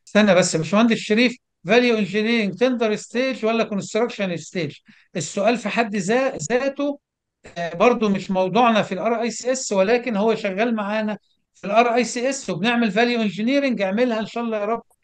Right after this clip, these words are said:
قبل ما تقفل المشروع بيوم. المهم النتيجة.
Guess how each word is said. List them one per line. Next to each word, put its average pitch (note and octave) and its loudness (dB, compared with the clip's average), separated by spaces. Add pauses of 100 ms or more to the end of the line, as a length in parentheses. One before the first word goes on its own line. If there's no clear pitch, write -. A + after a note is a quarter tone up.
(240)
قبل A3+ 0
ما G#3 0
تقفل G#3+ -2
المشروع G3 0
بيوم. F#3+ 0 (240)
المهم G#3 4
النتيجة. G3 0